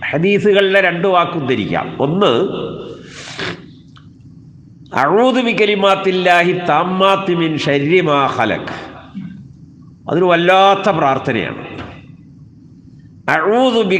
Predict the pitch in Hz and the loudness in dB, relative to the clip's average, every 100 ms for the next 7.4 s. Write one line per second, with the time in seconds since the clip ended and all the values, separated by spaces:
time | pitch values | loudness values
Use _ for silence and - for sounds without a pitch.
0 | - 160 170 180 185 180 165 127 98 80 | 0 0 2 2 2 0 -2 -2 0 -2
1 | 58 - - 131 180 196 202 196 190 185 | -4 -8 -2 2 4 4 4 4 2 0
2 | 185 175 175 151 139 156 190 208 196 185 | -2 0 0 2 0 2 2 0 0 0
3 | 175 156 156 151 156 143 135 151 165 160 | 0 -2 -2 0 0 0 2 2 0 -2
4 | - 151 156 202 226 180 151 131 117 107 | 0 2 2 0 0 0 0 0 -2 -2
5 | 92 - 73 - - - - - - - | -2 -4 -10 -14 -16 -20 -20 -20 -20 -20
6 | - - - - - 123 160 180 170 170 | -20 -20 -20 -20 -2 2 4 2 0 0
7 | 160 - 135 | 0 0 -4